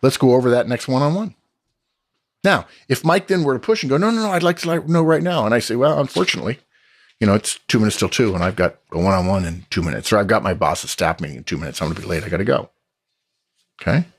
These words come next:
And in both of these cases, right, it's just a slight modification. If the direct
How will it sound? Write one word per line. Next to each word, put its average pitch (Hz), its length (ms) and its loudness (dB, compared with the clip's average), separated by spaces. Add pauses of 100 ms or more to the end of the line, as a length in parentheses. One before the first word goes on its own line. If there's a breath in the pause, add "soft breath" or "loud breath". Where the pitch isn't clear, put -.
(1300)
And 147 180 2
in 135 140 -2
both 175 280 2
of 240 100 -4
these 226 180 -4
cases, - 640 -2 (160)
right, 87 340 -4 (140)
it's - 200 -6
just - 340 0
a 117 60 -2
slight 139 560 0
modification. 180 920 -2 (1800)
If 107 240 0
the 104 80 0
direct 104 540 2